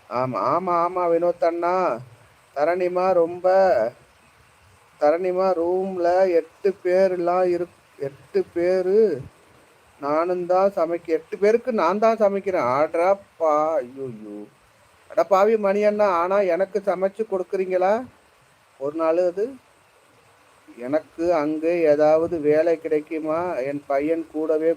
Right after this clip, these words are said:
கூ-, கூட்டிட்டு வர மாதிரி இருக்கு, இருக்கு, வேலை இருக்கு, வேலை இருக்கு, போங்க. உங்களுக்கு இல்ல தரணிமா. <laughs>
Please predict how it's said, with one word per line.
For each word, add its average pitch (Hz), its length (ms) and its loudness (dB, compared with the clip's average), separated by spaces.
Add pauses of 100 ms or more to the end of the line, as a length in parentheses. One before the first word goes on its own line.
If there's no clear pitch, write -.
கூ-, 156 220 -10 (960)
கூட்டிட்டு 180 360 -4
வர 160 200 4
மாதிரி 165 280 0
இருக்கு, 175 240 -4
இருக்கு, 175 180 -2
வேலை 156 260 6
இருக்கு, 151 260 -4 (2000)
வேலை 151 280 4
இருக்கு, 151 160 -6
போங்க. 147 540 0 (4000)
உங்களுக்கு 156 540 -2
இல்ல 160 240 2
தரணிமா. 143 560 0
<laughs> - 600 -2